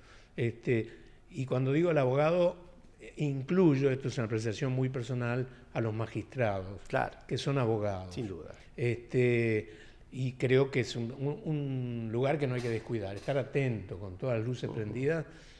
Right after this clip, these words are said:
Speaker 1: para llegar con respuestas adecuadas en todos los sectores, ¿no?
Speaker 2: Claro. Vos sabés que recién hablabas de la matrícula, que yo te preguntaba sobre eso, y quiero contarte y contarles a todos que más allá de que es así, que es una profesión histórica, clásica, eh,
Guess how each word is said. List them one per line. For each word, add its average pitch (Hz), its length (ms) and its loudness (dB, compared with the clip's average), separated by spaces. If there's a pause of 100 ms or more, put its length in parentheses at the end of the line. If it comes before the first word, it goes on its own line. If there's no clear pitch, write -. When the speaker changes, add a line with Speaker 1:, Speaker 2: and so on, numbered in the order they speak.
(140)
Speaker 1:
para 107 560 -2
llegar 127 640 -2 (100)
con 110 180 -6
respuestas 127 440 -2
adecuadas 131 420 2
en 110 120 -4
todos 113 440 4
los 98 160 -6
sectores, 95 500 -8
¿no? 131 260 -8
Speaker 2:
Claro. 123 360 -2 (300)
Vos 131 100 0
sabés 160 240 6
que 139 380 6
recién 127 260 2
hablabas 160 340 8
de 147 60 6
la 131 120 6
matrícula, 143 460 2
que 113 80 0
yo 135 140 2
te 120 60 -4
preguntaba 127 480 2
sobre 139 320 2
eso, 135 240 0 (260)
y - 80 -8
quiero 156 220 2
contarte 135 460 4
y - 20 -8
contarles 123 480 0
a 127 80 -2
todos 113 300 2
que - 100 -6
más 139 220 0
allá 139 180 4
de 139 100 4
que 120 80 -4
es 117 120 -6
así, 180 340 0
que 127 160 -2
es 101 100 -8
una 110 180 -4
profesión 107 480 -4
histórica, 123 500 0
clásica, 104 840 0
eh, - 140 -12